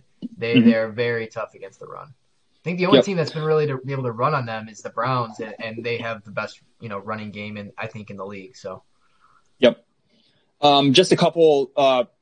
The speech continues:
Speaker 2: couple wide receivers I'm gonna throw out there. Uh, Keenan Allen, uh, has a really easy schedule. Uh, do, do, do, do, do, do, do, do. Um, this is,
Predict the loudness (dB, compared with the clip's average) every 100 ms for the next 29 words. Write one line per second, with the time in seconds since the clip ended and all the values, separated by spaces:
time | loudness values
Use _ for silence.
0 | -10 -2 0 2 2 0 -2 -4 -2 -2
1 | -2 -8 -2 2 4 4 2 2 2 -2
2 | -4 -2 0 0 -2 0 2 4 2 -2
3 | -6 _ -2 0 0 0 0 2 2 0
4 | 0 0 4 4 2 0 0 -2 _ _
5 | _ _ _ _ 2 2 2 0 -2 -2
6 | -2 -4 _ -20 -20 -16 -16 -10 -8 4
7 | 6 8 8 6 4 2 -2 -6 -6 -6
8 | -4 -4 -6 -8 _ 4 6 6 6 6
9 | 4